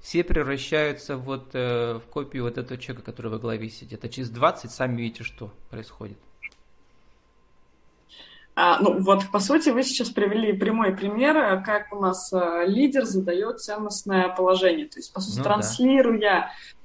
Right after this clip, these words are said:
Speaker 2: а, и запрашивая от собственной системы, он создаёт вот эту историю. Вы сейчас затронули ещё второй момент, собственно, с культурой, вот, с точки зрения людей и сами системы.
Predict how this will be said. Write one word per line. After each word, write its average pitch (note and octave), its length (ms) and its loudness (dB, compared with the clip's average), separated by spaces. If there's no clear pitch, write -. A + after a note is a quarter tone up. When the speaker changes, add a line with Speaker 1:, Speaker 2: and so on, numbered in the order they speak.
Speaker 2:
а, F3+ 300 0
и G#3 80 0
запрашивая G3+ 920 2
от F3 100 -6
собственной G#3 400 -4
системы, F#4 600 0
он D4+ 160 4
создаёт A#3+ 340 2
вот C4 160 -6
эту B3+ 280 2
историю. F#3 520 2
Вы A#3 140 0
сейчас B3 160 -2
затронули B3 300 0
ещё - 120 -8
второй A#3 220 -4
момент, F3+ 200 0
собственно, F#3+ 280 -2
с F#3+ 100 -8
культурой, B3 560 2
вот, F#3+ 100 -8
с - 60 -16
точки - 240 -8
зрения G#3+ 300 -4
людей D#4+ 340 4
и C4 80 2
сами D4 340 2
системы. G3 720 -2